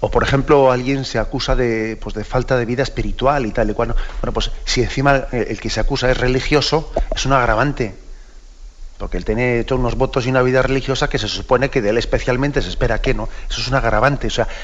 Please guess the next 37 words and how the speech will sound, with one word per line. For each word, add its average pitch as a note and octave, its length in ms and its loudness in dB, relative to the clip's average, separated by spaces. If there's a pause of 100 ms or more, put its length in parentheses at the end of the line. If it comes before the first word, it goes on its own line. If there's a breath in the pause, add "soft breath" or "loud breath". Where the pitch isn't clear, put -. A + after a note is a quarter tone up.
(120)
hay C#3 140 2
circunstancias D3 760 0
que - 100 -6
son C#3+ 200 -2
agravantes A#2+ 500 2 (240 loud breath)
o B2 140 4
atenuantes. B2 880 0 (1000)
Atenuantes, G#2+ 600 -2
¿no? B2+ 120 -6 (480 loud breath)
Que C3 120 0
no C3 120 4
vamos C3+ 280 2
a B2+ 40 0
decir, B2+ 440 0 (1500 loud breath)
pues, A2+ 180 -4
de, G#2+ 240 2
de, - 460 -6
de A2 340 -2
un B2+ 380 0
niño C3 320 2
que C3 140 0
nace C3 460 2 (440 loud breath)
y A#2 60 -4
crece C3 320 0
en B2 60 4
una B2+ 140 2
vida B2+ 240 4
desorden, A#2+ 560 2
en A#2 160 -2
una A#2+ 120 0
familia B2+ 460 0
con, A2+ 200 -4
con A#2+ 160 0
un B2+ 80 0
desorden B2+ 480 2
grande, C3 400 0
¿no? B2 120 -4